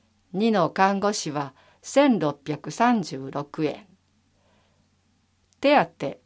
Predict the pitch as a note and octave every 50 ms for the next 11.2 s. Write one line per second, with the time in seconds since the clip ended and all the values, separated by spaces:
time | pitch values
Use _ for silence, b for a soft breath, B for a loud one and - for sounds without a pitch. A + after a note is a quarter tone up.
0 | _ _ _ _ _ _ E3 G3+ A#3 B3+ C#4 C4+ - C4 A#3+ A#3 A3 G3+ - F#3
1 | F3+ - _ - A#3 A#3+ A#3 A3 A3 - G#3+ G3+ F3+ F3+ F3 E3 D3+ C#3+ C3 -
2 | _ _ _ _ _ _ _ _ _ _ _ _ _ _ _ _ _ _ _ -
3 | G3 F#3+ F#3+ - C4 B3+ C4 B3+ B3 B3 - - A3 G3+ - - _ _ C3+ C#3
4 | G#3 A3 A3+ A3 G#3+ G#3 G3+ G3+ G3 F#3+ F#3 F#3 - - - D#3+ - - _ _
5 | _ _ _ _ _ _ - B3 B3+ B3 B3 - D3 - - - G#3+ B3+ C#4+ A#3+
6 | - - D#3+ D3+ C#3+ C#3 C3+ B2+ - D#3 D#3 - F#3+ F3 D#3+ D#3+ D#3 - D#3+ D3
7 | B2+ C#3 C3+ C3 B2 - D#3+ _ _ _ _ _ _ _ _ _ _ _ _ _
8 | _ _ _ _ _ _ _ _ _ _ - G3 G3 A#3+ C#4 C#4 - D4+ D4 -
9 | C#4+ C4+ - - - B3+ A3 E3 D3 C#3+ C#3+ C#3 - F3+ F#3 F#3 E3+ E3+ D#3+ -
10 | _ F3+ E3+ - - - - - - - D#3+ D3+ D3 D3+ - - B2+ C#3 C3 B2+
11 | - - - _